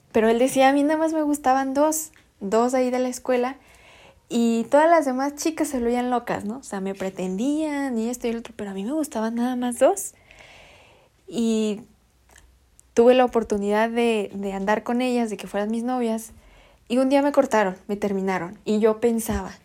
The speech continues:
"¿Cómo es posible que me terminen a mí si hay tantas chicas a-, atrás de mí?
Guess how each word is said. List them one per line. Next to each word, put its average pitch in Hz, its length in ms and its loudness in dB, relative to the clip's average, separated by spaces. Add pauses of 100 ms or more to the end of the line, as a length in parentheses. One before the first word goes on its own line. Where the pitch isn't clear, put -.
(140)
"¿Cómo 220 160 -2
es 254 100 -4
posible 294 500 -2
que 302 120 -6
me 311 100 -6
terminen 220 520 -2
a 240 80 -2
mí 247 200 -4 (640)
si - 180 0
hay 226 80 4
tantas 247 580 0
chicas 254 500 -2
a-, 202 260 -12
atrás 202 340 -4
de 214 100 -2
mí? 208 260 -2